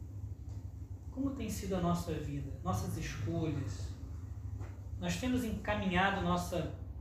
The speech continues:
direcionado nossa vida para a eternidade? Ou temos buscado somente viver de forma horizontal?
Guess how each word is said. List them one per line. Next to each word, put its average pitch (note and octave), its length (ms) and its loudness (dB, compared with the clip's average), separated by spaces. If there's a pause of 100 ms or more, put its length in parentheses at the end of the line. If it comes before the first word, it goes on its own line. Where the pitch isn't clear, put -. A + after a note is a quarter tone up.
(220)
direcionado F#3 840 4
nossa E3+ 400 2
vida D3 580 0 (1700)
para F#3+ 200 4
a E3+ 60 6
eternidade? E3 1000 2 (260)
Ou F#3+ 80 -8
temos G#3+ 300 -4
buscado F3+ 580 -2
somente F3 600 -4
viver E3 460 -2
de - 80 -6
forma F3 320 0
horizontal? E3 1040 -2